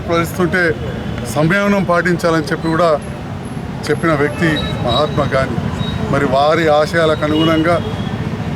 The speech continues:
ఇప్పుడున్న ప్రభుత్వాలు స్వచ్ఛ భారత్ కార్యక్రమాన్ని తీసుకొని పది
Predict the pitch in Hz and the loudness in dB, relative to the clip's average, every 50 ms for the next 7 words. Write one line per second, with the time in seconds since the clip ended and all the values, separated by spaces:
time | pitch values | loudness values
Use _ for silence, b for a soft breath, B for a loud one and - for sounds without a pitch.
0 | - - - - 143 - - 165 170 180 180 170 160 156 160 160 165 180 180 - | -4 -4 -4 -4 -4 -2 0 2 2 4 4 2 2 2 2 2 2 2 0 2
1 | 190 185 170 156 - - - - - - - - - - - - - - 381 392 | 2 2 2 2 0 -4 -8 -8 -8 -8 -8 -6 -8 -8 -6 -6 -8 -6 -6 -6
2 | 381 381 381 381 392 381 381 349 - - - 160 170 180 170 - 214 170 185 185 | -4 -4 -4 -4 -4 -4 -4 -4 -4 -4 -2 0 0 0 0 0 0 2 4 4
3 | 190 190 190 - - - - - - - - - - - - - - - - - | 4 2 2 -2 -4 -8 -12 -12 -12 -12 -12 -10 -10 -10 -10 -12 -10 -10 -10 -10
4 | - - - - - - - - - - - - - 151 160 175 185 190 - 202 | -10 -10 -10 -10 -10 -8 -8 -8 -8 -8 -6 -4 0 0 2 2 2 2 2 2
5 | 196 190 185 185 170 156 175 165 - 196 190 190 202 202 - - - - - - | 2 4 4 2 2 2 0 0 0 0 0 2 0 0 -2 -4 -6 -6 -6 -6
6 | - - - - - - - 151 170 160 208 | -6 -6 -6 -4 -4 -2 0 0 2 2 0